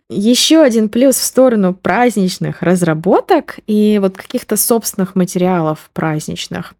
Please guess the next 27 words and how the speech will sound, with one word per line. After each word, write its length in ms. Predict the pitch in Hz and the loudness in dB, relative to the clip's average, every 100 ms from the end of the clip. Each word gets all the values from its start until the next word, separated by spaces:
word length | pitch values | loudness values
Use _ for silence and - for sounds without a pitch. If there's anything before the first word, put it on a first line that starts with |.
| - | 0
Вы 100 | 220 | 2
вообще 300 | 220 - 196 | 2 0 0
в 20 | |
учебниках 460 | 196 190 165 170 170 | 0 -2 -2 -6 -8
встречали 440 | 185 175 226 339 | -10 -4 -2 -2
хорошие 460 | - 180 196 - 180 | -2 -2 -2 -2 -4
материалы 400 | 175 185 185 160 | -2 0 0 -2
про 160 | 170 | -4
Новый 220 | 170 196 | -2 -2
год 240 | 165 214 202 | -2 -4 -4
или 80 | 175 | -8
про 180 | - | -6
Рождество? 600 | 160 170 - - 160 151 - _ - | -6 -8 -10 -12 -12 -12 -14 _ -4
Я 220 | 156 233 | -2 0
вообще 540 | 190 170 180 - 214 | -2 -4 -4 -2 0
не 140 | 196 170 | 0 0
помню. 420 | - 151 151 139 | -2 -6 -8 -12
Причём 540 | - 170 - 214 165 | -8 -6 -2 0 2
ни 100 | 175 | 2
в 60 | 196 | 0
детских, 580 | 190 269 - - 160 - | 0 0 -2 -6 -6 -6
ни 100 | 175 | -4
в 100 | 185 | -2
подростковых, 720 | - 190 180 - 208 262 - | -2 -2 -2 -2 0 0 0
ни 60 | 202 | -2
во 100 | 196 | -2
взрослых. 640 | 196 202 202 185 170 - | -2 -2 -2 -2 -6 -8